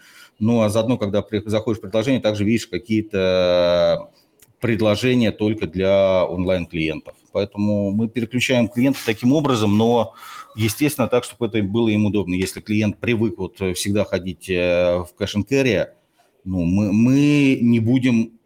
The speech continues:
против, да, мы ему поможем делать всё, э, что ему удобно, и покупать, как ему удобно, в офлайне. Если клиент, э, динамичный, э, современный, любит только онлайн, не хочет никуда ходить, конечно, мы этому клиенту тоже предложим максимум сервисов.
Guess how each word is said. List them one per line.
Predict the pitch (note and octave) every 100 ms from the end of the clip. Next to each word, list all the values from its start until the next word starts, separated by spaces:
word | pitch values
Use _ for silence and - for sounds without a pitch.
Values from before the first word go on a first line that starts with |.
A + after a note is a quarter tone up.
| _
против, | G#2+ G2+ - D#2+ -
да, | G2+
мы | A2 G#2+
ему | G#2+ G#2
поможем | G2+ A2 C3 A#2+ F#2+
делать | F#2 G#2+ F#2+
всё, | - A#2 G#2+ F#2 F2+ F2+
э, | F2
что | G#2
ему | G2 G2+ G2
удобно, | A2+ C3+ A#2+
и | F2+ F2
покупать, | - F2 G#2 -
как | G#2 F#2+
ему | F#2
удобно, | F2+ A2+ A2 F#2+ F2 F2
в | F2+
офлайне. | - F2+ D#2 C#2+ - - - - -
Если | B2 B2+ G2+
клиент, | A2+ A2 A2 G2 - F#2+
э, | F2+ F2+ F2 F2 F2 F2+
динамичный, | F#2+ G#2 A2 A2 F#2+ - F#2+ F2 E2+ E2+ F2 E2+ E2+ F2
э, | F2
современный, | G#2 G2 G#2 G#2+ F#2+ F#2
любит | G2 F2+ -
только | G#2+ G2+ -
онлайн, | F#2+ G2+ F#2+ F2+
не |
хочет | E2+ F#2 -
никуда | F#2+ F#2 F#2+
ходить, | - G2 C#3 D3+ - - -
конечно, | A2+ A2
мы | G#2+
этому | G2 F2
клиенту | G2 A2 -
тоже | G2+ F#2
предложим | - F#2+ F2+ F#2
максимум | F#2 - E2+
сервисов. | - D#2+ D2+ -